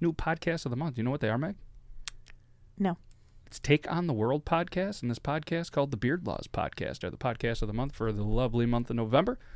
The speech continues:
Speaker 1: So if you guys haven't checked 'em out, check out the Beard Laws Podcast. Check out Take on the World. Two amazing podcasts. The guy from the Beard Laws Podcast, he's all right. I don't know. But Take on the World, they're absolutely amazing. Check it out, deluxe edition network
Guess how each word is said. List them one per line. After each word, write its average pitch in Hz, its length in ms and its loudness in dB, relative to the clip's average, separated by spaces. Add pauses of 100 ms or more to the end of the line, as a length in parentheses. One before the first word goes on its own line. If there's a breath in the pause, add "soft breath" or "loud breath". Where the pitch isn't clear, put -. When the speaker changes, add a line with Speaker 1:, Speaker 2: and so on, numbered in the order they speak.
(100)
Speaker 1:
So - 60 -10
if - 40 -4
you 131 60 4
guys 147 100 8
haven't 147 180 4
checked 165 180 6
'em 160 80 6
out, 180 100 6
check 165 140 4
out 170 100 4
the 156 60 -2
Beard 147 200 6
Laws 175 200 6
Podcast. 180 440 4
Check 185 140 0
out 170 100 2
Take 185 160 2
on 185 100 4
the 180 60 0
World. 185 320 6 (380 soft breath)
Two - 100 0
amazing 123 380 4
podcasts. 117 640 4 (1040 soft breath)
The - 60 -10
guy 127 100 8
from 110 120 2
the 98 60 0
Beard 95 200 0
Laws 95 180 -2
Podcast, - 480 -6
he's 123 160 -2
all - 160 -8
right. 69 220 -4
I 82 80 0
don't 65 100 -10
know. 67 80 -6
But - 120 -6
Take 127 160 2
on 117 80 2
the 113 60 2
World, 117 220 4
they're 104 140 0
absolutely 98 680 -2 (180 soft breath)
amazing. 107 380 6
Check 160 140 8
it 147 40 8
out, 120 120 6
deluxe 156 260 6
edition 123 420 4
network 98 540 -2